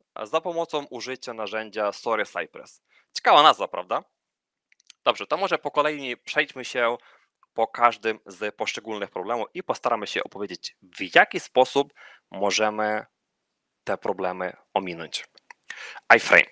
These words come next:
Czym tak naprawdę są te iframe'y?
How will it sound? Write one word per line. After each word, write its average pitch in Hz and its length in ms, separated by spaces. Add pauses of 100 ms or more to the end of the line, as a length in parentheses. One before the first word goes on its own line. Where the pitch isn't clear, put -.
(460)
Czym 247 300
tak - 160
naprawdę 123 720
są 113 260
te 107 100
iframe'y? 92 540